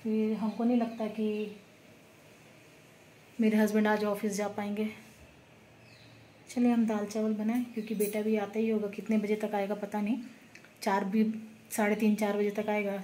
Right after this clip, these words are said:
अभी जा रहे उसको भी call करते, स्कूल से छूटा है तो tuition जाएगा, वहाँ से फिर चार बजे तक, दो tuition करके फिर आएगा चार बजे तक। तो फिर अभी हम उसको call कर लेते हैं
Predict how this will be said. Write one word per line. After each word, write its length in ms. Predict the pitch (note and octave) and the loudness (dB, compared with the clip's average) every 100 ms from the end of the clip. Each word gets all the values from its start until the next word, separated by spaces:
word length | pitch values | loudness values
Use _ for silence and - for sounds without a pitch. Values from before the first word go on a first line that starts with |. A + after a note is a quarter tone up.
| - | -6
अभी 100 | G3+ | -2
जा 160 | G#3+ A3 | 4 4
रहे 100 | A3 | 4
उसको 180 | A3 A3+ | 4 2
भी 100 | G#3+ | 2
call 220 | G#3+ F#3+ | 2 0
करते, 280 | G3 F#3+ G3+ | 0 -2 -2
स्कूल 240 | G3+ G#3+ | 0 -2
से 120 | G3+ | 0
छूटा 280 | G#3+ G#3 G3+ | -2 -2 -2
है 540 | A3 G#3 A#3 - - - - - - - | -2 -2 -6 -12 -20 -20 -20 -20 -20 -12
तो 240 | G#3 F#3+ F#3+ - - | -6 -4 -4 -6 0
tuition 320 | G#3 - G#3+ | 2 4 4
जाएगा, 320 | G3+ G3 G#3 | 4 2 2
वहाँ 220 | A3 G3 | 2 2
से 140 | - G3 | -2 -4
फिर 360 | G#3 G3 - - - - - - - - - - | -4 -4 -6 -16 -20 -20 -20 -20 -20 -20 -20 -4
चार 260 | G#3 G3 | 2 2
बजे 180 | F#3 G3 | 2 -2
तक, 140 | F#3+ - | -4 4
दो 100 | G#3+ | 4
tuition 320 | A3+ G#3+ A3+ | 4 4 4
करके 220 | A3 A3 | 4 2
फिर 180 | G#3+ G#3 | 2 4
आएगा 180 | F#3+ F#3 | 4 0
चार 260 | F#3 F3+ | 0 -2
बजे 200 | F3+ - | -2 -8
तक। 180 | F3+ F#3 - | -14 -14 -12
तो 60 | G3+ | -6
फिर 200 | G#3+ G3 | -2 0
अभी 120 | G3 | 0
हम 120 | G3+ | -2
उसको 160 | F#3+ G3+ | -2 -4
call 260 | G3 F#3 | -2 -2
कर 160 | F#3 A3+ | 0 0
लेते 240 | G#3+ A3 | 2 0
हैं 280 | F3+ A3 A#3+ | -4 -4 -6